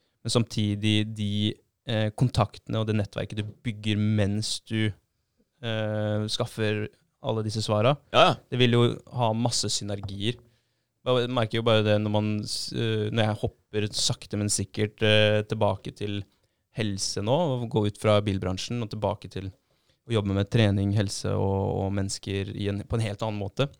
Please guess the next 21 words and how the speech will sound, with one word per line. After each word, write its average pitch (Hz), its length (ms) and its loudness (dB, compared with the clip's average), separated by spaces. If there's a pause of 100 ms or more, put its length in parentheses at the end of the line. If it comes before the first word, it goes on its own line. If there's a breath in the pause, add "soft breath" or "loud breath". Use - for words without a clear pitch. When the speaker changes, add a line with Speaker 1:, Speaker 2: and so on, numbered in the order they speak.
(600)
Speaker 1:
Jeg 117 100 -2
merker 120 220 2
jo 110 60 -2
at 104 120 -8
synergiene 107 760 -4
er 101 60 -2 (380 soft breath)
enorme 110 600 2 (160)
i 120 80 0
forhold 101 400 -2
til, 104 260 -2 (420 soft breath)
eh, 104 440 0 (500)
både 104 840 2
meg 113 140 -2
selv 160 520 2
og 107 500 0 (240)
potensialet 107 720 0
og 107 80 2
ambisjonene 101 800 -8
og 107 220 -6 (260)
tankegangen. 104 680 2
Alt 123 260 -2